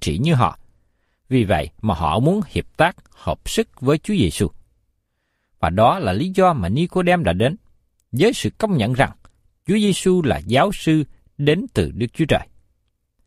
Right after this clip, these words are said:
Bằng chứng là ông ta nhắc lại những phép lạ mà Chúa Giêsu đã làm.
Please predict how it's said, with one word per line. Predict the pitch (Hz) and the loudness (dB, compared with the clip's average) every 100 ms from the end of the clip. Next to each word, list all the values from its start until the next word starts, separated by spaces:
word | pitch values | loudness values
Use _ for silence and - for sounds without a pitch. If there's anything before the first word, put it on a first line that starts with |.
| _ _ _ _ _ _ _ _ | _ _ _ _ _ _ _ _
Bằng | 160 156 135 | 0 2 2
chứng | 196 233 339 | 0 0 0
là | 180 | 0
ông | - 196 | 2 0
ta | 202 208 196 - | 2 2 0 -4
nhắc | 143 196 - 135 | -4 -4 0 2
lại | 110 92 | 2 2
những | 95 127 | -2 0
phép | - - | -2 -2
lạ | 85 78 87 | -4 -2 -2
mà | 98 85 - - | -4 -8 -10 -4
Chúa | |
Giêsu | 214 196 - 175 | -2 -2 -2 0
đã | 131 | 2
làm. | 131 - | 0 -2